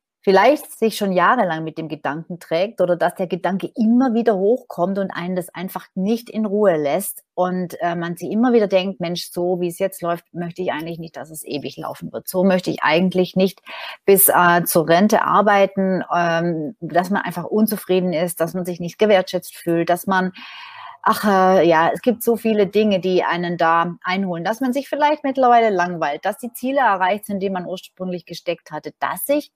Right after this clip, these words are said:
schlicht und ergreifend die Prioritäten verändert haben, denn die dürfen sich ja im Laufe eines langen Lebens gerne ein paar Mal verändern und die ve-, verändert sich halt um die sogenannte Lebensmitte auch,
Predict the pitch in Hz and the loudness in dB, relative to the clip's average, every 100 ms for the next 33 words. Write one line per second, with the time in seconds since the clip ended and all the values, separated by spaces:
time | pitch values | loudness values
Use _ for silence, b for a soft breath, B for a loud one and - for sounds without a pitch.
0 | _ - 240 285 262 202 165 - 143 214 | _ 0 2 2 2 2 0 -4 -2 0
1 | 220 190 - 208 214 269 - 220 277 311 | 0 -2 2 4 6 4 4 0 0 -2
2 | - - 160 147 139 - 165 202 247 302 | -2 -4 -4 -4 -6 -4 -2 0 -4 -8
3 | B B - 208 247 294 B - 226 220 | B B 2 4 4 2 B -2 4 6
4 | 247 262 294 302 240 254 254 202 190 196 | 6 4 2 0 4 4 2 2 4 4
5 | 202 185 214 196 180 190 175 190 202 - | 4 2 0 0 0 2 2 2 0 2
6 | 170 196 175 170 196 208 175 - 165 202 | 2 4 0 -2 -2 -2 -2 -4 -2 0
7 | 240 240 B B B 208 196 196 170 - | 0 -2 B B B 0 0 0 -2 -4
8 | 170 - 240 277 254 240 196 - 180 - | -10 -4 2 4 2 0 -8 -4 -4 -4
9 | 180 170 175 170 156 b b _ - 214 | -6 -2 0 0 -2 b b _ 2 4
10 | 233 214 180 208 226 214 202 202 _ 170 | 6 6 4 2 2 4 4 4 _ 4
11 | 190 202 180 - 170 220 - 202 196 214 | 4 4 -2 -2 -2 -2 -2 0 2 0
12 | B B B B 196 214 - | B B B B 2 2 2